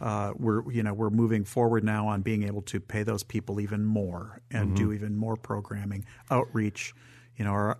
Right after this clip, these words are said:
Speaker 1: outreach programs, education programs reach about thirty thousand children, teens, and adults every year. You know, we've gotta have the funding for that.
Speaker 2: Oh, yeah.
Speaker 1: And so we're pushing forward on that as well.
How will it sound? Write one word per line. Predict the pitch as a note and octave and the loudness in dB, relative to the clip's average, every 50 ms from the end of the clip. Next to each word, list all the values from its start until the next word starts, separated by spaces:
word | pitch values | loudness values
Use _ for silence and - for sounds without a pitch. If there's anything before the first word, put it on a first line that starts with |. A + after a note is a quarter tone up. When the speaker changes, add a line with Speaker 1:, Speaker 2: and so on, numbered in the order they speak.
| - | 0
Speaker 1:
outreach | B2 A2+ - G#2+ G#2+ F#2+ - | 0 0 2 0 -4 -4 -4
programs, | - - A2+ G#2 G#2+ A2 G#2+ G#2 G#2 G#2 - | -2 -2 -2 0 0 0 0 0 0 -2 -2
education | G#2 G2+ - - - G#2+ G2 - - B2 | -4 -6 -6 -4 -4 -4 -4 -4 -8 -6
programs | - A#2+ G#2+ G#2 G#2+ G#2 G2+ G2 - G#2+ | -4 -4 -2 -2 -4 -6 -6 -6 -6 -6
reach | G#2+ A2 - - - - - - - | -6 -6 -6 -10 -12 -14 -10 -8 -6
about | A2+ G2+ A2+ - - - | 0 0 0 0 0 -2
thirty | - - A#2+ G#2+ A2 | 0 0 2 2 2
thousand | G#2+ - - G#2+ G#2+ G#2+ G2+ G#2 G#2 | 0 -2 -2 -4 -4 -4 -6 -6 -8
children, | - - A2+ G2+ A2 G#2 G2 | -6 -6 -6 -4 -4 -6 -6
teens, | - - A#2 A2 G#2+ | -4 -4 -4 -4 -2
and | G#2+ G#2 | -4 -6
adults | G#2 G#2+ A#2+ B2 C3 - - - | -6 -4 -4 -4 -4 -6 -8 -8
every | G#2+ G#2+ A2+ A2+ | -8 -8 -8 -10
year. | A2 G#2+ - - - - - - - | -10 -10 -12 -16 -14 -12 -12 -6 -2
You | - C3+ | 0 0
know, | A#2+ G#2+ | 2 2
we've | A2+ A#2+ B2 | 0 2 2
gotta | - C#3+ C3 C3 | 2 4 4 4
have | A#2 C3+ C#3+ B2+ | 6 4 4 4
the | C#3 A#2+ | 4 2
funding | D3+ D3+ E3 F3 C3 F2+ | 4 4 4 2 2 0
for | - - G#2 | 0 -4 -6
that. | E2+ - - - - - - - G#2+ | -6 -6 -12 -14 -14 -10 -8 -4 0
Speaker 2:
Oh, | G2 | 2
yeah. | G2 F#2+ F#2+ G2 F2+ | 2 4 4 2 2
Speaker 1:
And | G#2 - | 0 -2
so | - - A#2 | 0 0 2
we're | A2+ A#2 | 2 0
pushing | A2 - - A#2 - - A2 G2 | -2 -2 -6 -6 -4 -4 -6 -6
forward | - - A2 G#2+ G#2+ G2+ | -4 -4 -4 -4 -4 -6
on | G2+ G2 G2+ | -6 -6 -6
that | G2+ G2+ G2+ G2+ | -6 -6 -6 -8
as | G2+ G#2 G#2 | -8 -8 -6
well. | G#2 G2+ G#2+ A2 - | -8 -8 -8 -10 -12